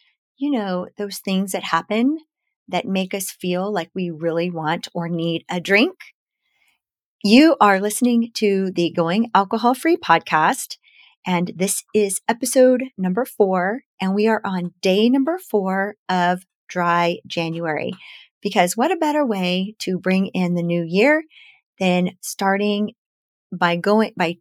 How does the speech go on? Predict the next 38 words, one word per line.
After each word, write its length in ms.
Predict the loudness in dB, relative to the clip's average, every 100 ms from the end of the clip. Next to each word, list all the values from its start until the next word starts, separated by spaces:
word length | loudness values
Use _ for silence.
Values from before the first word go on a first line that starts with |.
| 2
taking 340 | 2 4 2
a 60 | 2
break 340 | 2 0 -2 -12
from 440 | -2 0 2 0 0
alcohol 460 | 0 0 -2 -2
for 220 | -2 -12 -8
thirty 400 | 0 2 2 -2
days. 420 | -6 -6 -14 -18 -20 -16 -2
And 100 | 2
so 160 | 4 2
that's 300 | 6 6 6
what 160 | 2 4
we're 120 | 2
doing. 460 | 4 2 4 0 -2
If 240 | -8 -8
you 300 | -2 0 0
are 220 | 0 -2 -2
new 320 | 6 8 8
here, 460 | 4 0 2 0 -4 -20 -20 _ _ -10
make 360 | -2 2 2 0
sure 600 | -4 0 0 0 -2 -6 -20 _ -6
that 160 | -4
you 160 | -2 0
go 180 | 2 2
back 380 | 2 2 2 -4 _ -4
and 420 | 0 2 4 2
listen 460 | 0 -6 -4 -4 -4 -4
to 420 | -4 -2 -2 -4 -10 _ _ _ _ 4
day 200 | 6 6
one 360 | 4 2 0
and 200 | 0 -2
day 160 | 2 0
two, 320 | 0 -2 -2
which 180 | -4 -6
is 140 | -2 -2
episode 360 | 0 2 2
one 340 | 2 -2 -2 -6
and, 280 | -8 -10 -10